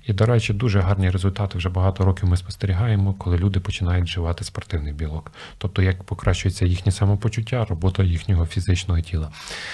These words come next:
Також, е, по максимуму продбати про свій сон. Тобто є можливість, щоб поспати. Якщо ми скорочуємо свій сон, це відображається, крім нашої психіки, бо тут я можу багато говорити, на нашому тілі. Тобто, а, людина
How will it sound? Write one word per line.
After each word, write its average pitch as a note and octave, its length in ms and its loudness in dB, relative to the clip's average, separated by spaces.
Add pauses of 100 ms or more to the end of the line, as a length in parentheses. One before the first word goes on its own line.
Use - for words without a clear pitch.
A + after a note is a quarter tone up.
(160)
Також, C3 380 0
е, A#2+ 180 -2
по G#2+ 100 4
максимуму A2 480 4
продбати G2+ 500 0
про G2 220 0
свій F2+ 240 2
сон. D#2+ 320 0 (400)
Тобто F#2 320 -6
є F#2+ 200 2
можливість, A#2+ 540 2
щоб F#2 320 -2
поспати. F2+ 560 -4
Якщо A2 400 0
ми F#2+ 180 4
скорочуємо F#2 680 0
свій F#2 300 2
сон, D#3 360 2 (460)
це A#2 160 0
відображається, G2 840 0
крім A2 300 2
нашої F2 420 0
психіки, D3 460 -2
бо F#2 140 -2
тут - 180 -6
я F2+ 60 2
можу E2+ 200 0
багато E2 340 0
говорити, E2 420 0
на F#2+ 100 2
нашому A2+ 420 2
тілі. D#2+ 400 0
Тобто, F2+ 360 -2 (480)
а, F#2 560 4 (100)
людина G#2+ 440 4